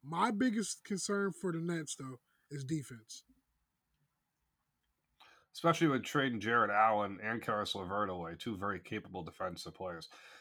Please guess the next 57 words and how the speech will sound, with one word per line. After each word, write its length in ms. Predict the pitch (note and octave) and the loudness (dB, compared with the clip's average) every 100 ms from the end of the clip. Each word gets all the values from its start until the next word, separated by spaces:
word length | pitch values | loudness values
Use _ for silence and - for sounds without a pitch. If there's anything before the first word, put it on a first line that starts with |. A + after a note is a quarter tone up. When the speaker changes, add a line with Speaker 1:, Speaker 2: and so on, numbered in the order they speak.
| - - | -20 -4
Speaker 2:
See, 220 | D3 C#3 | 0 6
I, 400 | C#3 C#3+ C#3 B2 - | 8 8 6 -2 -2
I 60 | B2+ | 2
remember 520 | C#3+ D3+ C#3+ C3+ B2+ | 4 4 6 4 4
saying 440 | A2+ C3 B2+ A#2+ A2 | 2 2 4 4 2
on 120 | A2 | 0
the 80 | G#2+ | -2
show, 460 | - A#2 A2 G#2+ G#2+ | 0 4 4 4 4
I 80 | |
would 160 | B2 B2+ | 4 2
have 120 | G#2+ | 0
kept 320 | - A#2+ G#2+ | 2 0 0
Brooklyn 340 | G2 A2+ A#2 G#2+ | -2 -2 -2 -2
the 80 | G2+ | -2
way 140 | G#2 | -4
they 100 | G2 | -4
were. 320 | F2+ F#2 F#2+ _ _ _ - _ _ _ _ - | -6 -4 -6 _ _ _ -20 _ _ _ _ 4
And 80 | C#3+ | 8
obviously, 360 | D3+ D3+ - | 8 8 6
I 100 | C#3 | 6
get 180 | B2 A#2+ | 8 4
clowned 360 | - C#3+ C#3+ B2 | 6 8 8 6
for 280 | G#2+ F#2 F2 | -2 -4 -6
it. 60 | _ _ _ _ - | _ _ _ _ -2
Y-, 260 | B2+ B2 C3 | -2 0 2
you 100 | B2+ | 4
know, 160 | B2 | 4
'cause 160 | A#2 A#2 | 4 4
everyone's 260 | B2 B2 A#2+ | 4 4 2
like, 100 | B2 | 6
"Well, 320 | B2+ A#2+ - - | 8 8 4 -6
how 180 | - D3+ | 8 10
do 80 | E3 | 10
you 200 | E3 D3+ | 10 8
say 340 | - - D3+ | 8 6 8
no 280 | C#3 D3 D3 | 8 8 8
to 80 | B2 | 6
trading 340 | - C#3+ C3+ | 2 2 2
for 100 | B2+ | -2
James 300 | A#2 B2+ B2 | 0 0 0
Harden? 320 | - C3 B2 G#2 | 6 8 8 6
You 80 | |
wanna 200 | G#2+ A#2+ | 2 2
win 140 | A#2 G2+ | 2 0
championships. 800 | - C3+ A#2+ G2+ F2+ F#2+ E2 - | 4 4 4 -2 -6 -8 -10 -4
You're 80 | |
not 160 | A2+ G#2+ | -2 0
trying 240 | C3+ A#2 | 0 2
to 80 | G#2+ | 0
get 160 | G#2 G#2 | -2 -4
to 80 | G2 | -6
the 80 | |
finals 400 | F2+ A#2+ A#2 G#2 | 0 4 4 2
and 100 | F#2+ | -2
lose." 360 | G#2 A#2+ F2+ E2+ | -2 -2 -2 -6
I 100 | G2 | -6
go, 240 | G2 F#2+ | -4 -6